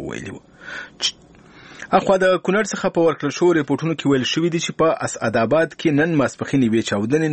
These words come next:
نهه ملکیان ټپیان کړي دي. چاودنه یوه بجه او پنځه دقیقې په یو دو-، دوکان کې شوې ده او د کونړ د امنیې قومندان جنرال حق نواز حقیار د ازادۍ راډیو ته وویل تر اوسه ورته معلومه نه ده چې پیښه د چاودیدونکو موادو د چاودنې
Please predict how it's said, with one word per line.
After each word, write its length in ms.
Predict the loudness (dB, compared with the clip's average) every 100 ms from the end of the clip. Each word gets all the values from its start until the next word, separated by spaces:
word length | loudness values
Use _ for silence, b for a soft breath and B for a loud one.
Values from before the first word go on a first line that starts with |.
| -2
نهه 160 | 0 -2
ملکیان 420 | -2 -4 -2 -2 -2
ټپیان 280 | 0 0 0 -2
کړي 180 | -8 -10
دي. 60 | -16 B B B B B -2
چاودنه 360 | 0 2 4 4
یوه 160 | 4 2
بجه 160 | 2 0
او 80 | 2
پنځه 200 | 0 2 2
دقیقې 380 | 0 2 0 2
په 80 | 2
یو 80 | 0
دو-، 380 | -4 -8 -8 -4 -2
دوکان 300 | 0 0 0
کې 60 | -2 0
شوې 180 | 2 2
ده 60 |
او 100 | 2
د 140 | 0 0
کونړ 180 | 2 2
د 120 | 2 2
امنیې 280 | 2 0
قومندان 420 | 0 2 2 2 2
جنرال 300 | 0 0 0
حق 160 | -4 -2
نواز 280 | 0 2 0
حقیار 520 | -6 0 2 2 -2 B B B B B 0
د 20 | 2 4 2 2
ازادۍ 280 | 0 2 4
راډیو 240 | 4 2 2
ته 80 | 2
وویل 260 | 2 2 0
تر 100 | 2
اوسه 240 | 2 2 0
ورته 200 | 0 2
معلومه 340 | 2 4 2
نه 100 | 2
ده 60 | 0
چې 300 | 0 -4 -2
پیښه 280 | 0 2 0
د 100 | 0
چاودیدونکو 600 | -2 -2 0 0 2 2
موادو 380 | 4 4 4 2
د 80 | 0
چاودنې 340 | 0 0 2